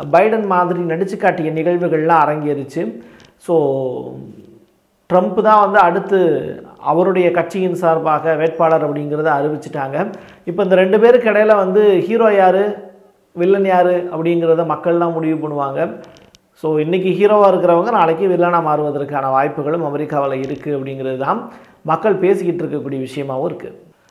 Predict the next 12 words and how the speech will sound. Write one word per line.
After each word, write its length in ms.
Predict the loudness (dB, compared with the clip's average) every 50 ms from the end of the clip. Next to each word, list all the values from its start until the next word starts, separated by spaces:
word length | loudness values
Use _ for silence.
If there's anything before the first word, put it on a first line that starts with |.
| _ _ _ _ _ _
நாற்பது 420 | 0 4 4 4 4 2 0 0 2
வயசுக்கு 420 | 2 2 2 2 -2 -4 -4 -2
மேற்பட்டவங்கெல்லாம் 1000 | 0 0 0 0 0 0 0 2 0 0 0 0 0 2 4 4 4 4 4 2 0 -2 -4 -6 -10 -12 -14 -10 -6
அலெக்சா 480 | -2 0 0 0 0 0 0 0 2 0
மசூதிக்குள்ள 420 | -2 -2 -2 -2 -2 0 0 0
நுழையலாம். 540 | 0 0 0 -2 -2 -2 -4 -6 -10 -12 -20 -20 _ _ _ _ _ _ _ _ _ _ _ _ _ _
நாற்பது 320 | 2 4 4 6 6 6 6
வயதுக்கு 420 | 6 6 6 4 0 -2 -2 -2
உட்பட்டவங்கெல்லாம் 840 | 0 2 0 2 4 4 4 4 2 0 2 2 2 4 4 2 2
அலெக்சா 260 | 0 -2 -2 -2 -2
மசூதிக்குள்ள 500 | -2 -2 -2 -2 -2 -2 -2 -2 -2 -4
நுழையக்கூடாது. 600 | -4 -4 -4 -4 -6 -6 -6 -8 -10 -10 -10 -12